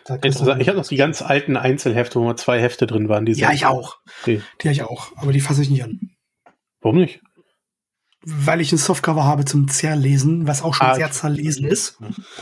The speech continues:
Speaker 1: Und die Hefte sind in meinen Mylar-Bags, im, die, inklusive aller Varianz, die werden nicht angefasst.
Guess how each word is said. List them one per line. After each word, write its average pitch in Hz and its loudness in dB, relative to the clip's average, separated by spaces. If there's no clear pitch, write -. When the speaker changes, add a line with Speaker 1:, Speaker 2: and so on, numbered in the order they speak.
Speaker 1:
Und 139 -2
die 143 2
Hefte 180 2
sind 160 0
in 156 -2
meinen 147 0
Mylar-Bags, 151 -2
im, 147 -2
die, 156 -6
inklusive 156 0
aller 147 0
Varianz, 165 2
die 139 -4
werden 131 -2
nicht 123 -8
angefasst. 110 -16